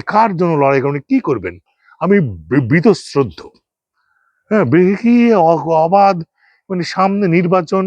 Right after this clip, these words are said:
একটা সুষ্ঠু সুন্দর নির্বাচন হবে। আজকে দেখেন, উম,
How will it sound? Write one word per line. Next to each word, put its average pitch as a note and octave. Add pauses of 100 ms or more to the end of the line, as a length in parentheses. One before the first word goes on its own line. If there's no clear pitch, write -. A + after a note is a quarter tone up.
একটা F3
সুষ্ঠু F#3
সুন্দর F#3+
নির্বাচন F3
হবে। F#3 (440)
আজকে F3
দেখেন, E3+ (440)
উম, D#3+